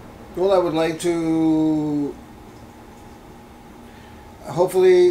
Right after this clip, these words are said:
it's, it'll inspire people, um, or educate people,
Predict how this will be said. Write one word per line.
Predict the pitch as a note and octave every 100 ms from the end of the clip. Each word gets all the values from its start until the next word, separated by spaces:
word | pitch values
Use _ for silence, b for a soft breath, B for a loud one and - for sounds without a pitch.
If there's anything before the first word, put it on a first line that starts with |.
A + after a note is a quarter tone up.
| -
it's, | E3+ C#3 - - -
it'll | D3+ C3+ C3 B2+ B2 - -
inspire | B2+ - C3+ C3+
people, | B2+ C3+ C#3+ C#3+ D#3 D3+ - - - - - - - -
um, | B2 A2+ G#2+ G#2+
or | A#2+ A2 G#2+
educate | A#2 B2+ C#3 C3
people, | C#3 C3 D3 C#3+